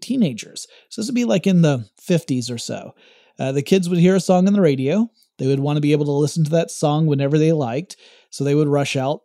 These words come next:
and buy the record of that artist, and the radio would become a key component in the marketing of music.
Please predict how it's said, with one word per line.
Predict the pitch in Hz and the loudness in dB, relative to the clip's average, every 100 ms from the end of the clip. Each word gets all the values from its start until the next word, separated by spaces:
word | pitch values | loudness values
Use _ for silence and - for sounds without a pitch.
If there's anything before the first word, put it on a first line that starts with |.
| - | -8
and | 151 151 143 | -2 0 0
buy | 131 135 139 | -2 -4 -2
the | 143 | 0
record | 139 160 - 139 | 0 0 0 0
of | 151 139 123 | 0 -4 -4
that | 143 147 - | -4 -4 -4
artist, | 131 143 156 - - _ _ _ - | -4 -4 -6 -10 -18 _ _ _ -8
and | 143 151 156 | -2 0 2
the | 151 | 2
radio | 147 147 151 151 175 | 4 2 4 4 2
would | 165 | 2
become | 160 156 147 147 | 0 -2 0 -2
a | |
key | 147 - 160 | -2 -4 -2
component | 185 175 151 135 151 202 - | 0 2 2 0 -2 -6 -6
in | 151 | -2
the | 151 | 0
marketing | 131 123 131 131 147 | -2 -6 -6 -4 -4
of | - 151 | -4 4
music. | 208 247 135 - - | 4 4 0 -12 -20